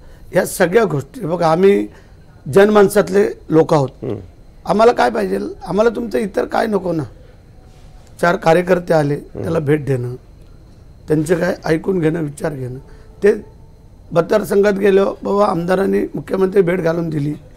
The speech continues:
Speaker 1: आमचं ऐकून घेतलं,
Speaker 2: हम्म.
Speaker 1: काम होईल नाही होईल पुढचा भाग आहे, पण आमचं ऐकून घेतलं आणि साहेबांनी आम्हाला respect दिला.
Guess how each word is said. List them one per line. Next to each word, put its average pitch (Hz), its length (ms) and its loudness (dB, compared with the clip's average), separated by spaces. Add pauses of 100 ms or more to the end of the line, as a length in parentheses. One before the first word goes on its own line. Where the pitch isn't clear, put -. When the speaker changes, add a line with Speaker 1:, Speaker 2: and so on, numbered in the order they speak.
(540)
Speaker 1:
आमचं 165 240 -2
ऐकून 185 340 2
घेतलं, 147 280 0
Speaker 2:
हम्म. 113 360 -6
Speaker 1:
काम 202 300 -4
होईल 175 200 2
नाही 202 160 2
होईल 208 140 4
पुढचा 165 380 0
भाग 160 160 4
आहे, - 280 -12 (320)
पण 190 100 0
आमचं 190 260 2
ऐकून 208 400 0
घेतलं 147 380 0 (840)
आणि 175 140 -2
साहेबांनी 165 400 2
आम्हाला 175 380 -4 (160)
respect 180 360 2
दिला. 131 240 -2